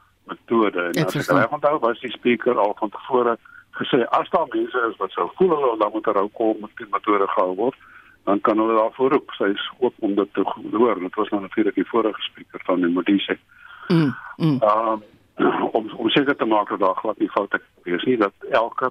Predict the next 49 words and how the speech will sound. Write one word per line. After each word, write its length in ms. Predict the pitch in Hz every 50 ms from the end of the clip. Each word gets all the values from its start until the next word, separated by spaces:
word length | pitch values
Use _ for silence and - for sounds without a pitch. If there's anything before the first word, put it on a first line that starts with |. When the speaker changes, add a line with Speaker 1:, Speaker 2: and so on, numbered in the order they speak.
| - _
Speaker 1:
part, 200 | - 131 120 - - _ _
elke, 400 | - 110 113 - - 127 117 101 - _ _ _ _ _ _ _
die, 120 | - - - - _
die, 180 | - 98 92 -
die, 140 | - 107 - -
die 100 | 113 104
sekretaris 680 | - - 107 - - - - 139 127 131 127 127 - -
van 120 | 123 117
die, 100 | 120 110
van 280 | - 117 107 - 120 110
die, 200 | 110 113 113 110 -
van 160 | - - 110
die 140 | 107 107 104 - _ _
parlement 440 | 117 107 117 107 101 107 104 107 - -
roep 280 | 90 - 120 113 -
elke 300 | - 117 101 - - 104
parlementslid 680 | - - 104 101 95 92 95 92 92 - - 92 87 -
se 100 | - 90
naam 320 | 90 104 117 143 143 -
en 80 | 107 92
dan 120 | 87 87 90
moet 160 | 92 - -
hy 100 | 82 85 - - - -
sê 180 | 101 85 78 - - _ _ _ _ _ _ _ _ _
vir 100 | - 92
wie 160 | 87 92 95
stem 280 | - - - 113 90 92
hy. 180 | - - - - -
En 80 | 101
dit 200 | 92 113 110 -
is 60 | - -
nog 140 | - - 113
nooit 240 | 120 117 117 117 -
gedoen 240 | - - - - - - - _ _ _
nie. 120 | - 175
Speaker 2:
Mm. 160 | 175 151 147 - - - - - - - - - -
So, 120 | - 196 190 190 -
sou 200 | - - 254 233
jy 80 | 233 247
sê 200 | - - 277 269 -
dis 160 | 226 - -
Speaker 1:
Ehm, 80 | 247 202
Speaker 2:
'n 100 | 180 170
nuttige 400 | 165 175 - - 233 - - 226
ding? 200 | 220 247 302 349 - _ _ _ _ _ _ _ _ _ _ _ _ _ _ _ _ _ _ _ _ _
Speaker 1:
<clears throat> 320 | - - - - - - - - - - - - -
Wel, 300 | - 208 208 196 185 180
dit 160 | 156 175 180
is, 140 | 202 185 170